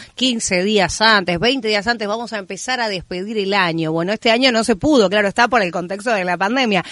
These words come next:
Pero bueno, no perdimos el tiempo y de alguna manera nos las ingeniamos como para, eh, comer algo rico, eh, que no necesariamente tiene que ser sano, ¿sí? Pero nosotros, ¿qué vamos a hacer?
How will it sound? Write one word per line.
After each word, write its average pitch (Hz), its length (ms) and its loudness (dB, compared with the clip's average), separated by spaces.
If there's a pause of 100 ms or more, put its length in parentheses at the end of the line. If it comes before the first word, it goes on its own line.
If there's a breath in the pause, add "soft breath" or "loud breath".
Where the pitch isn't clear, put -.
(160 loud breath)
Pero 302 200 2
bueno, 269 360 -2 (340 soft breath)
no 240 260 2
perdimos 285 640 0
el 208 160 -2
tiempo 233 640 4
y 226 180 -6
de 226 140 -2
alguna 302 420 4
manera 277 360 6
nos 269 180 6
las 233 260 2
ingeniamos 262 720 0
como 240 320 -6
para, 247 340 2 (200 loud breath)
eh, 208 680 -2
comer 226 420 2
algo 233 320 4
rico, 247 480 4 (200 loud breath)
eh, 175 1300 -2
que 370 160 -2
no 269 180 2
necesariamente 240 1080 2 (220)
tiene 190 280 -2
que 156 100 -4
ser 160 200 -6
sano, 139 480 -6
¿sí? 208 360 -4
Pero 226 300 2
nosotros, 254 460 -2
¿qué 277 120 -6
vamos 240 240 -2
a 190 40 -4
hacer? 160 240 -2